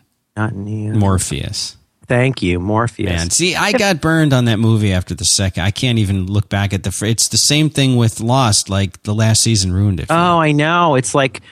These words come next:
Speaker 1: yeah, for me,
Speaker 2: I
Speaker 1: it's
Speaker 2: don't, I've
Speaker 1: Weezer.
Speaker 2: kinda
Speaker 1: It's
Speaker 2: blocked
Speaker 1: Weezer in
Speaker 2: out.
Speaker 1: the mid, Weezer in the mid two thousands. <laughs>
Speaker 2: Yeah.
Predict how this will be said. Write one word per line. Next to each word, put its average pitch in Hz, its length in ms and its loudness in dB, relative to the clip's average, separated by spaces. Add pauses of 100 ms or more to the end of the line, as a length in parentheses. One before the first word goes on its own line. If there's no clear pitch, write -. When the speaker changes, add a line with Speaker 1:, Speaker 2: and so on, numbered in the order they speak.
(320)
Speaker 1:
yeah, 131 360 0
for 127 140 -4
me, 139 100 2
Speaker 2:
I 117 60 4
Speaker 1:
it's 127 60 4
Speaker 2:
don't, 131 140 2
I've 120 140 2
Speaker 1:
Weezer. 110 140 0
Speaker 2:
kinda 127 160 2
Speaker 1:
It's 98 120 0
Speaker 2:
blocked 127 260 2
Speaker 1:
Weezer - 120 2
in 175 60 4
Speaker 2:
out. 151 100 2
Speaker 1:
the - 80 -10 (460)
mid, 160 100 2
Weezer 156 100 2
in 135 60 2
the 123 60 4
mid 113 180 2
two 123 140 0
thousands. - 560 -2
<laughs> - 40 -4 (460)
Speaker 2:
Yeah. 98 320 0